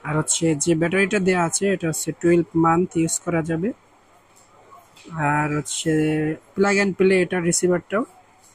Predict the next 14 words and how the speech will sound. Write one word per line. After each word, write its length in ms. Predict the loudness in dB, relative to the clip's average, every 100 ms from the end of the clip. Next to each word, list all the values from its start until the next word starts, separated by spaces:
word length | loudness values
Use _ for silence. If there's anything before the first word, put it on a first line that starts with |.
| _ _ -20 _
আর 100 | -6
Logitech-এর 600 | -4 -2 0 -2 0 -2
এম 200 | 0 0
একশো 220 | 0 -4 -4
পঁচাশি 500 | -4 -2 -4 -2 -4 -6 -20 _ _ _ _ _ _
এই 100 | 0
মাউসটার 460 | 2 0 0 -2 -2 -6
price 280 | -2 0 2
হচ্ছে 380 | 0 0 0 -2 -6 -20 _ _ _ -20 -20 _ -20 -20 -20 _ _ _ _ _ -10 0
only 240 | 2 4
এক 160 | 2 0
হাজার 220 | -2 -2 -2
পঞ্চাশ 340 | -2 -2 -4
টাকা, 300 | -4 -8